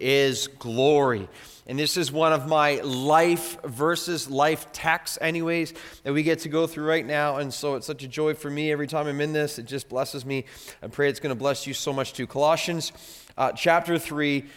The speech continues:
uh, in the end, we're gonna see again the goal of our pursuit. And by the way, this is a major motivation,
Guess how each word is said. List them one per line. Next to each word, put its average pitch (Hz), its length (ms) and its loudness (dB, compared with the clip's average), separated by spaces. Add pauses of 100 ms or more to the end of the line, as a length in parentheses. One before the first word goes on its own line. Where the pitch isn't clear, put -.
(140)
uh, 135 180 0
in 139 140 0
the 170 200 2
end, 151 200 2
we're 143 100 -2
gonna 151 140 0
see 151 220 -4
again 139 220 0
the 131 80 -2
goal 165 520 2
of 156 160 0
our 160 160 2
pursuit. 156 640 0 (400)
And 143 220 0
by 175 140 6
the 185 80 2
way, 151 100 4
this 170 220 -2
is 170 100 -2
a 165 120 2
major 165 1120 2
motivation, 135 800 0